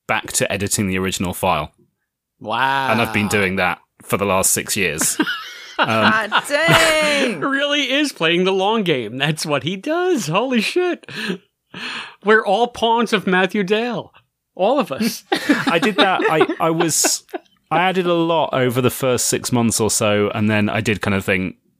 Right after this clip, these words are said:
Speaker 1: well, I, apart from anything else, I had a, I had a newborn, and I had other things going on in my life, and there was, I, I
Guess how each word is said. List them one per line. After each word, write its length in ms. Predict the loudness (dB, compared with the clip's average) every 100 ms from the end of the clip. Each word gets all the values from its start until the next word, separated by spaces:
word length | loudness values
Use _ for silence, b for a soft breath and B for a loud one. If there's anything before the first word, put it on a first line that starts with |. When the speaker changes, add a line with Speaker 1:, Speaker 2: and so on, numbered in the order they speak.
| _
Speaker 1:
well, 200 | -2 0
I, 120 | 0 -2
apart 320 | -2 -2 0
from 80 | -2
anything 140 | -4
else, 140 | -4 -2
I 100 | -2
had 100 | -2
a, 180 | -4 -4
I 40 | -2
had 100 | 0
a 40 |
newborn, 520 | 0 -2 -2 -4 -4 -8 B B B
and 1000 | -4 -2 0 0 -2 -4 -4 -6 -6 -8 -10 -6
I 20 | -2
had 120 | -2
other 120 | -2
things 240 | -4 -4
going 200 | -2 -2
on 40 | -4
in 60 |
my 140 | -6 -6
life, 420 | -4 -4 -6 -8 -6
and 260 | -6 -6 -6
there 140 | -4 -4
was, 260 | -6 -10 -4
I, 240 | -4 -2 -4
I 260 | -2 -2